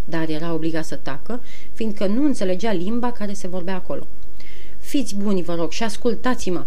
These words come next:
stăruia Aramis cu o cuvință sub care încolțea un început de nerăbdare. „Eu nu spun că îmi pare rău. Nu, nu voi rosti niciodată asemenea gândire, care de-al minteri nici n-ar fi pe potriva dreptei credințe.” Iezuitul ridică brațele spre cer,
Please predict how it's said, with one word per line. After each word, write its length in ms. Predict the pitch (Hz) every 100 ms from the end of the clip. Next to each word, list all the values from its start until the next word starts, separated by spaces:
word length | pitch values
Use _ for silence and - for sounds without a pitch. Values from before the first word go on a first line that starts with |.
| -
stăruia 480 | - - 160 170 180
Aramis 420 | 170 196 190 -
cu 60 | 185
o 60 | 170
cuvință 600 | - 165 156 170 190 220
sub 220 | - 180
care 240 | 180 180
încolțea 560 | 170 165 160 - - 202
un 160 | 185
început 400 | 170 165 160 196
de 60 | 180
nerăbdare. 580 | 165 151 143 170 208 240 - - - -
„Eu 200 | 226 254
nu 200 | 285 339
spun 360 | - 320 277
că 120 | 240
îmi 100 | 202
pare 280 | 190 208 185
rău. 240 | 180 165 151 -
Nu, 360 | 202 247 285 165
nu 180 | 208
voi 200 | 269 277
rosti 300 | 247 240 -
niciodată 480 | 240 294 320 262 269
asemenea 300 | 240 262 240
gândire, 400 | 208 226 254 151 - - -
care 220 | 208 185
de-al 200 | 175 180
minteri 360 | 190 240 226 208
nici 220 | 202 233
n-ar 180 | 202 175
fi 160 | - 240
pe 120 | 220
potriva 440 | 180 170 220 196
dreptei 300 | 160 185 -
credințe.” 500 | 180 233 247 175 - - - - - - - - - - - - - -
Iezuitul 600 | 214 196 208 254 269 254
ridică 380 | 208 190 180 208
brațele 420 | 185 190 - 165
spre 240 | 160 156
cer, 320 | 143 - 240